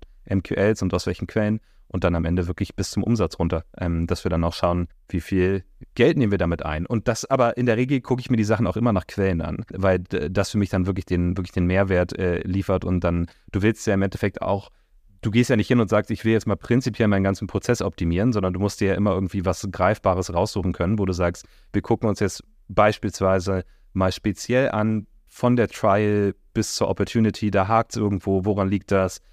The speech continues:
Ähm, ist der Nurturing Flow nicht gut aufgesetzt? Können wir daran was ändern?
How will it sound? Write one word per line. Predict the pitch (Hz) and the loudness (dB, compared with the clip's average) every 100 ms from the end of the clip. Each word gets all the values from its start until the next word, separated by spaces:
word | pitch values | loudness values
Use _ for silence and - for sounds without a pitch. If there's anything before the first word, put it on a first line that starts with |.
| _ - | _ -6
Ähm, | 95 92 92 90 - | -2 0 -2 -4 -10
ist | - 113 | -10 -4
der | - | 0
Nurturing | 98 104 - 95 | 0 0 0 0
Flow | - 98 | 0 0
nicht | 98 | 0
gut | - | -2
aufgesetzt? | 87 95 98 92 - | -2 0 0 -2 0
Können | 104 | 0
wir | 98 | 2
daran | 98 98 95 | 2 2 0
was | 87 | 0
ändern? | 92 95 92 90 | 0 2 0 -2